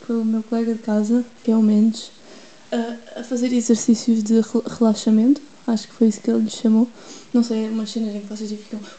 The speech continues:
<laughs> sabe o que eu quero dizer, né? Ah, porque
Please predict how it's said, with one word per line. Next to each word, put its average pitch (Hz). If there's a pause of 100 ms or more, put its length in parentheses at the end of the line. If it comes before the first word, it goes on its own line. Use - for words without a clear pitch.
(220)
<laughs> -
sabe 311
o 240
que 233
eu 220
quero 220
dizer, 208
né? 233 (380)
Ah, 247 (140)
porque 285